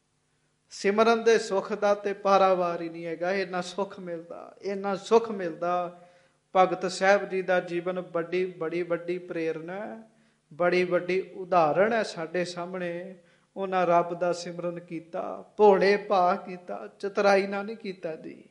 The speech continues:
ਕੱਢ ਕੇ ਆਖੋ, "ਵਾਹਿਗੁਰੂ।" ਭਾਈ ਗੁਰਦਾਸ ਜੀ ਲਿਖਦੇ, "ਭੋਲਾ ਭਾਓ ਗੋਬਿੰਦ ਮਿਲਾਵੇ।" ਮਹਾਂਪੁਰਸ਼ਾਂ ਦੇ ਜੀਵਨ ਵਿੱਚੋਂ ਪੜ੍ਹਿਆ ਜੀ। ਸੰਗਤ ਜੀ,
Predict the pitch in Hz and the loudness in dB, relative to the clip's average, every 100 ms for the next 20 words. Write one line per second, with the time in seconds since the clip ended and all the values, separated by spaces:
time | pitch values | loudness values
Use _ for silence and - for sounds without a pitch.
0 | _ _ _ _ _ - 156 156 165 160 | _ _ _ _ _ -4 -4 -2 -4 -4
1 | - 170 160 165 160 185 196 196 202 208 | -4 -4 -2 -4 -10 -10 -8 -6 -6 -8
2 | - - - - - - - - - - | -10 -14 -14 -14 -14 -16 -16 -16 -18 -18
3 | - _ _ _ _ 180 175 175 180 170 | -20 _ _ _ _ 6 6 6 0 4
4 | 175 175 175 180 185 185 180 196 208 208 | 8 8 6 0 -2 -2 -2 -4 -2 0
5 | 196 170 165 180 196 160 156 170 208 269 | 2 2 2 0 0 2 4 6 8 8
6 | 302 - - - _ _ - 151 185 175 | 4 -6 -18 -20 _ _ -20 0 2 2
7 | 180 175 165 156 - 165 - _ 180 196 | 0 -2 -6 -8 -14 -18 -20 _ -20 _
8 | _ _ _ _ _ _ _ _ _ - | _ _ _ _ _ _ _ _ _ 4
9 | 190 233 233 233 - 233 220 208 196 185 | 8 8 4 -6 -4 -2 0 0 0 -4
10 | 180 175 180 180 175 160 165 175 175 165 | -6 -8 -10 -10 -8 -6 -4 -6 -8 -14
11 | 156 160 - _ _ _ _ - 165 165 | -14 -18 -20 _ _ _ _ -14 -12 -8
12 | 180 180 214 240 | -8 -8 -10 -10